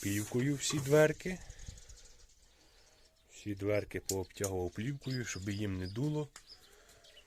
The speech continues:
Ось. Пацанчик сидить. То вже, я думаю, їм комфортніше. Ось так.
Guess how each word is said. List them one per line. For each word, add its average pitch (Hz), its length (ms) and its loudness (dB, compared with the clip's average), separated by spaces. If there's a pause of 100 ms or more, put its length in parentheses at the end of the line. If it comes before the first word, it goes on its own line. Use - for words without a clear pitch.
(340)
Ось. 113 500 2 (3750)
Пацанчик 95 580 -4
сидить. 135 500 0 (4000)
То 104 200 2
вже, 107 300 4
я 98 120 2
думаю, 98 320 0
їм 101 260 0 (360)
комфортніше. 90 920 -4 (680)
Ось - 220 -8
так. 85 200 -2